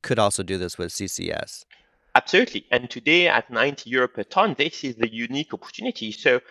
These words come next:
Speaker 2: again, we may be in a world in twenty fifty where we, we still use gas. And on the other side,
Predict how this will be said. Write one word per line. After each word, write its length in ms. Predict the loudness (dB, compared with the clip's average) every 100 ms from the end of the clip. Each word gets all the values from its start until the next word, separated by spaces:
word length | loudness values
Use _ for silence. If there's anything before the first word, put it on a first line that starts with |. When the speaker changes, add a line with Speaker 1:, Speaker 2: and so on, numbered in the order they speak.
| -16 -10
Speaker 2:
again, 380 | -2 0 0 -4
we 160 | -10
may 320 | -2 0 0 -4
be 340 | -10 -10 -10
in 180 | -10 -6
a 60 | -4
world 360 | -2 2 0 0 -6
in 180 | -4
twenty 280 | -4 -6 -6
fifty 380 | -6 -6 -4 -6
where 160 | -2 -2
we, 280 | -4 -8 -14
we 140 | -14
still 380 | -14 -8 -4 -4
use 340 | -4 -6 -4
gas. 400 | 2 2 2 -4 -8
And 160 | -6
on 140 | -6 0
the 80 | 2
other 200 | 2 0
side, 440 | 0 4 4